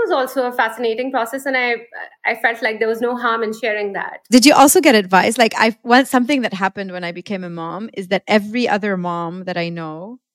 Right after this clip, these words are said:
Speaker 2: kind of welcomed me into the secret community I didn't know existed. I could,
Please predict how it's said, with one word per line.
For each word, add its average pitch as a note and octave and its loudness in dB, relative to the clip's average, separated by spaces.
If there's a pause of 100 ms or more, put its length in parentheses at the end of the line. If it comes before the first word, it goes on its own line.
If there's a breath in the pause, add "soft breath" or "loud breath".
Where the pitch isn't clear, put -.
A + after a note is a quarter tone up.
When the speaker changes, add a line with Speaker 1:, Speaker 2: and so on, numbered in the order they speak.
(200)
Speaker 2:
kind A#3 4
of C#4+ 6
welcomed A#3+ 8
me A3+ 6
into A3 8
the F#3+ 8
secret - 4
community G#3 8
I G2+ 0
didn't F#3+ -2
know F#3 -2
existed. - -8 (540 loud breath)
I B3 6
could, C4 -2